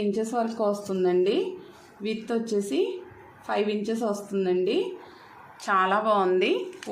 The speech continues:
only సిక్స్ ఫిఫ్టీ రూపీస్ పడుతుందండి. నెక్స్ట్ వచ్చేసి కల్పవృక్షం అండి. హెవీ వెయిట్‌లో అయితే వస్తుందండి. చాలా మందంగా వచ్చింది. బ్యూటిఫుల్ పీస్ అండి ఇది కూడా మనకి హోమ్ డెకారాలోని.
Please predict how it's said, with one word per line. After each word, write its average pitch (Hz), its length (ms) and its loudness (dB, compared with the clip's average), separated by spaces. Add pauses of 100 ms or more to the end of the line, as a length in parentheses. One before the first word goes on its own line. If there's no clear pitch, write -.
only 233 300 2
సిక్స్ 240 240 -6
ఫిఫ్టీ 226 320 -2
రూపీస్ 226 320 -4
పడుతుందండి. 196 720 0 (1200)
నెక్స్ట్ 220 300 -2
వచ్చేసి 247 340 -2 (140)
కల్పవృక్షం 247 760 0
అండి. 208 260 -2 (600)
హెవీ 220 320 2
వెయిట్‌లో 247 380 0
అయితే 240 260 0
వస్తుందండి. 208 580 -2 (100)
చాలా 226 300 4
మందంగా 208 480 0
వచ్చింది. 214 440 -2 (800)
బ్యూటిఫుల్ 214 480 -2
పీస్ 226 280 -2
అండి 202 220 0
ఇది 196 180 -2
కూడా 196 160 0 (160)
మనకి 196 300 0 (160)
హోమ్ 208 200 0 (120)
డెకారాలోని. 196 680 0